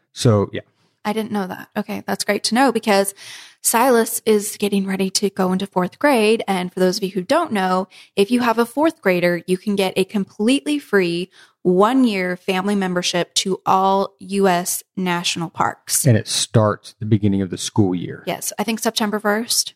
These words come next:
Speaker 1: Yes.
Speaker 2: So we are going to try to take advantage of that as
Speaker 1: We'll have to hit
Speaker 2: much as we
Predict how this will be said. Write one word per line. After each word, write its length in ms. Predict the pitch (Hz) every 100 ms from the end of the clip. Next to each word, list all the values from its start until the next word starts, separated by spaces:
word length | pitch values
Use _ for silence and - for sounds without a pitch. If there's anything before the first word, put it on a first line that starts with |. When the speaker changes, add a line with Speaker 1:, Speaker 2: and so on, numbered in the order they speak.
| -
Speaker 1:
Yes. 380 | - - - - -
Speaker 2:
So 320 | - - 185 175
we 420 | 190 226 254 262
are 120 | 202
going 300 | 196 202 190
to 120 | 185 190
try 260 | 247 302
to 100 | 240
take 220 | 196 190
advantage 540 | 185 - 175 180 175 -
of 180 | 180 175
that 200 | 175 -
as 140 | 196
Speaker 1:
We'll 100 | 120
have 100 | 120
to 80 | 156
hit 40 |
Speaker 2:
much 140 | 107
as 0 |
we 60 | -